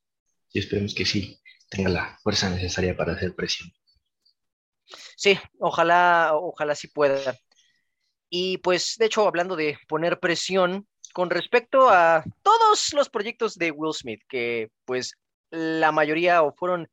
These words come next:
Speaker 2: misteriosamente pospuestos y o cancelados,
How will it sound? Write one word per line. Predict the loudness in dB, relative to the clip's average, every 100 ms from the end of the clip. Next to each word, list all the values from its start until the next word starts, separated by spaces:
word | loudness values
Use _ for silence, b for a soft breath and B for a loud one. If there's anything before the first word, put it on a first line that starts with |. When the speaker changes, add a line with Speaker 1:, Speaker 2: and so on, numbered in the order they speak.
| b b b -6
Speaker 2:
misteriosamente | -4 2 4 4 2 0
pospuestos | -4 -4 0 0 -2 -8 -10
y | -6 2
o | 4 4
cancelados, | 0 0 0 2 2 0 -4 -12